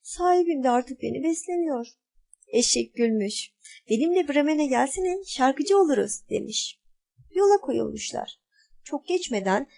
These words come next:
bir damın üzerinde üzgün oturan bir kedi görmüşler.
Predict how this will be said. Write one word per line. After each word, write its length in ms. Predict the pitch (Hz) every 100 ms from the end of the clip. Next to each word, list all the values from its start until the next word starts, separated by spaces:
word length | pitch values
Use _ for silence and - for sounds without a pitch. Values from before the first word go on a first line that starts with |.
| _ 339
bir 200 | 370 330
damın 260 | 294 285
üzerinde 600 | 247 220 220 208 196 208 - _
üzgün 460 | 269 285 262 359 349
oturan 580 | 247 247 214 202 247 285
bir 200 | 302 -
kedi 220 | 330 330
görmüşler. 720 | 320 254 233 - 220 214